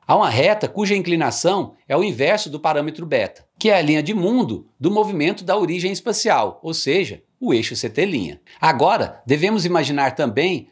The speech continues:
o decorrer da origem temporal do referencial de Maria. À medida que a origem temporal evolui em relação ao tempo registrado na plataforma,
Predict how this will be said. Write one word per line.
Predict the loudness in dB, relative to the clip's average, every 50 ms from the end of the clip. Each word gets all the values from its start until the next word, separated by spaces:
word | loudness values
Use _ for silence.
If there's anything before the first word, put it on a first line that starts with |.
| _ -8
o | -6
decorrer | -2 -2 0 0 0 0 0 0 0 0 0 2
da | 0 0
origem | 0 0 -2 -2 -4 -2 -2 -4 -4
temporal | -4 -4 -4 -2 0 0 2 2 2 2 2 2 2 2 0 -4 -8 _ _
do | -8 -6
referencial | -4 -4 -4 -2 -2 -2 -2 -2 0 0 0 0
de | -2 -2
Maria. | -2 -2 -2 -2 -4 -6 -6 -10 -12 _ _ _ _ -20 -10 -4
À | 0 2
medida | 2 2 2 2 0 0 0 0
que | 0 0
a | -2
origem | 0 -2 -2 -2 -2 -2
temporal | -2 -2 -4 0 0 0 2 2 2 2 2 0 -2
evolui | -4 -4 -4 -4 -4 -4 -4 -4 -4 -6 -6 -8 -10 _
em | -8 -6 -2
relação | -2 0 0 0 0 0 -2 0
ao | 0 -2 -2
tempo | -2 -2 -2 -2 -2 -2
registrado | -4 -4 -4 -6 -6 -2 0 0 0 0
na | -4 -6
plataforma, | -4 -4 -4 -4 -4 -6 -4 0 2 2 2 2 0 -6 -14